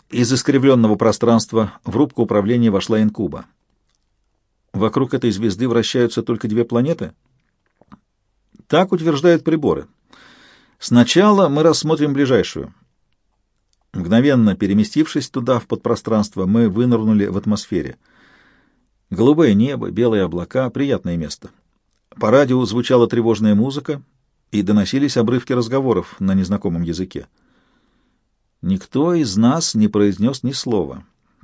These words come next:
От того, кто населял эту планету, зависела судьба человечества.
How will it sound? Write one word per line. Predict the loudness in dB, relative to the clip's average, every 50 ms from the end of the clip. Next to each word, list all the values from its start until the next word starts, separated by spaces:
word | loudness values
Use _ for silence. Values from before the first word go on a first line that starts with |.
| -20 _ _ _ _ _ _ _ _ _ _ -4
От | -4 -4 -2 0
того, | 0 2 2 4 2 2
кто | 0 -2 -2 0 0 2
населял | 2 0 0 0 0 0 2 2 2
эту | 0 0 -2
планету, | -4 -2 -2 -2 -2 -2 -2 -2 -4 -4 0
зависела | 0 0 0 0 0 -2 -2 -2 -2 -2 -4
судьба | -4 -6 -6 -4 -2 -2 -2 -2
человечества. | -2 -2 -2 -2 -2 -2 -4 -6 -8 -16 -16 -18 -20 -20